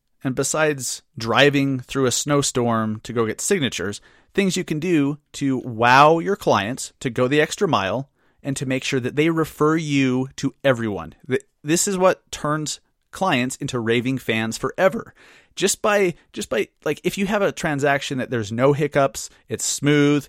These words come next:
there's no delays, there's nothing, everything goes according to plan, that's awesome. But I almost think it's better for you if there are some hiccups that you have to help solve. It's better for you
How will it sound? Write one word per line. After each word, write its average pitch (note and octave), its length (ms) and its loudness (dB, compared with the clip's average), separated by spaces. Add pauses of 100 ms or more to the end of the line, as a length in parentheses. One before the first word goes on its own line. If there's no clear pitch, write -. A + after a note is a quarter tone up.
(140)
there's F#2+ 180 -12
no B2 160 -2
delays, B2+ 580 2 (220)
there's A2 180 -6
nothing, C3 420 0
everything B2+ 440 -2
goes B2 160 -2
according B2 340 -2
to A2 80 -2
plan, B2 360 -4 (260)
that's B2 280 -4
awesome. - 440 0 (460)
But F3 260 2 (320)
I B2+ 160 0
almost F#3+ 260 -2
think F3+ 140 -8
it's - 140 -8
better C3+ 340 0
for B2 200 -4
you C3+ 720 -4 (460)
if D3 280 0
there C#3 280 -2
are C3+ 160 2
some F3+ 300 -4
hiccups - 580 0
that A#2+ 140 -4
you C3 100 -4
have C3 220 -2
to C3 80 -8
help - 280 -6
solve. C3+ 640 0 (240)
It's C#3+ 140 -4
better C#3 240 0
for C#3 180 -6
you C#3+ 600 -2